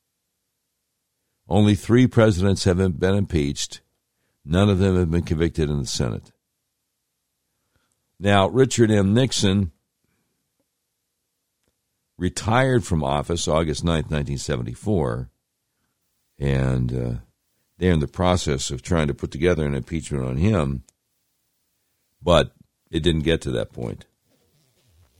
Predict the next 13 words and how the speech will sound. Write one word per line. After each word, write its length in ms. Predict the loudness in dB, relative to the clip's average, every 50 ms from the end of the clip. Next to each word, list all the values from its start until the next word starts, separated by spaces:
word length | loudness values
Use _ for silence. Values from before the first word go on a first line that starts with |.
| _ _ _ _ _ _ _ _ _ _ _ _ _ _ _ _ _ _ _ _ _ _ _ _ _ _ _ _ _ _ _ _ _ _ _ _ _ _ _ _
So, 600 | _ -6 0 2 2 4 4 4 2 0 -2 -6 -10 _ _ _ _ _ _ _ _ _ _ _ _ _ _ _ _ _ _ _ _ _
no, 260 | -4 0 2 2 2 2
no, 160 | 2 0 0
no. 240 | 0 0 0 2 2
When, 240 | 2 2 2 2
when, 320 | 2 2 2 2 2 0 -2 _ _ _ _ _ _ _ _ _ _ _ _ _ _ _ _ _ _
when 140 | -4 -2 0
Bill 200 | 2 2 2 2
Clinton 360 | 2 0 0 0 2 2 2
was 160 | 2 2 0
impeached 440 | -2 -2 0 0 0 0 0 -2 -4
and 240 | -2 -2 -2 -2 -2
they 180 | -2 -2 -4